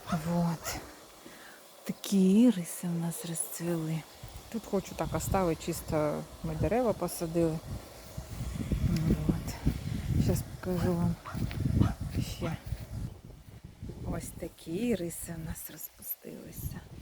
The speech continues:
Супер, да? Красота. Ось такий вже розпустився.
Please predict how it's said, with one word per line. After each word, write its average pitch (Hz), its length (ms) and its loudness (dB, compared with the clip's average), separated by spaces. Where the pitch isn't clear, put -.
Супер, - 720 -10
да? 165 260 0
Красота. - 800 -8
Ось 185 240 -2
такий 180 640 0
вже 196 180 2
розпустився. - 1040 -10